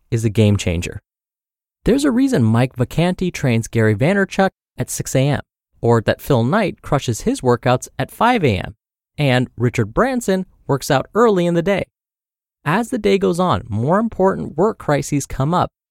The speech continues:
and give you an easy, albeit lame, excuse to skip your training. Eliminate the issue and start training early in the morning.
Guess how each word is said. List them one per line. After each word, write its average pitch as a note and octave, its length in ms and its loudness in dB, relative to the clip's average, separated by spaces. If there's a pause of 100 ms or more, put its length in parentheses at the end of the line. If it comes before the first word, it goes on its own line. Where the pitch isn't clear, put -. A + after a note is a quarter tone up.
(120)
and F#3 400 0
give C#3 220 2
you C#3+ 160 2
an C#3 180 0
easy, C3 520 0 (100)
albeit F#2 420 0
lame, C#3+ 440 2 (200)
excuse - 420 -4
to C#3+ 100 -2
skip - 280 -2
your G2 100 0
training. C3 420 0 (800)
Eliminate G3+ 540 2
the - 160 -2
issue - 420 -2 (120)
and G#2 120 -2
start F3+ 320 -2
training C3+ 400 -2 (120)
early A2+ 280 4
in G2+ 100 2
the F#2+ 60 0
morning. F2+ 300 -6